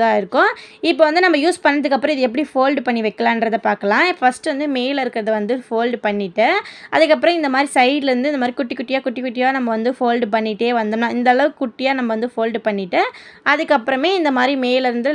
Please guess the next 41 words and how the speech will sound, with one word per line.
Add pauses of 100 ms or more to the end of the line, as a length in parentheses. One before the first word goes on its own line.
லைட்டாக
குட்டி
குட்டியா
பண்ணிட்டு
வந்து
அந்த
பாக்ஸ்குள்ளே
வந்து
இந்த
மாதிரி
வச்சு
விட்டுட்டோம்னா (400)
நம்மளுக்கு
அழகா
அந்த
பாக்ஸ்குள்ளே
வந்து
ஃபிட்
ஆயிக்கும். (380)
அது (100)
கூடயே
வந்து
இந்த
மாதிரி
ஒரு
ரப்பர்
பேண்டையும்
உள்ளே
வச்சு (380)
அதுக்கு
மேலே
மூடி
இருக்கும்
பார்த்தீங்களா,
அந்த
மூடியும்
இந்த
மாதிரி
நம்ம
வந்து (100)
போட்டு